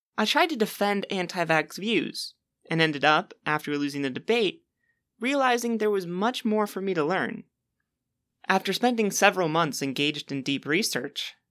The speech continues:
I decided I would vaccinate myself so I could attend college, instead of requesting an exemption.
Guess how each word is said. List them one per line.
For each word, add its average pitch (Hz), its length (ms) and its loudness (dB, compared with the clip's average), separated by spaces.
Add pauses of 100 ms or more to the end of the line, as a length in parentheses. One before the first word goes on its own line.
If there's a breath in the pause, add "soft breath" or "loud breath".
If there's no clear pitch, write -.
(140)
I 185 100 -4
decided 262 440 0
I 240 120 0
would 196 100 -4
vaccinate 170 540 -4
myself 131 560 -4
so - 120 -2
I 139 100 -2
could - 120 -8
attend 139 320 -8
college, - 580 -2 (460)
instead 160 320 -2
of 147 140 -4
requesting 131 500 -4
an 123 60 -4
exemption. 165 640 -8